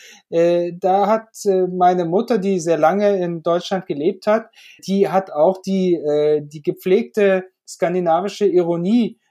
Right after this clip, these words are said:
ähm, immer wieder gerne eingesetzt, was die Deutschen manchmal dann einfach nicht verstanden haben, ja, und was dann auch zu,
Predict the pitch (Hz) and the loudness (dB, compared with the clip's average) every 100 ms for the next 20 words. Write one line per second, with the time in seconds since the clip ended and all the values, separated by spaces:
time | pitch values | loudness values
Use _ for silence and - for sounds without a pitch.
0 | _ 151 143 143 147 151 156 - 208 214 | _ 0 4 4 2 -8 -12 -2 2 2
1 | 175 180 185 160 170 175 160 147 233 202 | 0 0 -2 0 -2 -2 -2 0 0 -2
2 | 165 190 _ _ _ _ 156 196 - 220 | -2 -4 _ _ _ _ -6 -6 -6 -8
3 | 185 160 185 - 269 240 233 254 262 247 | 0 4 2 0 -2 0 -2 -4 -4 -2
4 | 247 180 233 233 - 180 196 - - - | -4 -4 -4 -4 -8 -4 -4 -4 -4 -4
5 | - 285 330 - 160 135 110 101 107 110 | 2 0 0 -6 -6 0 0 0 -6 -6
6 | 170 185 185 190 196 175 185 - 202 185 | -6 0 0 2 -2 2 0 0 0 0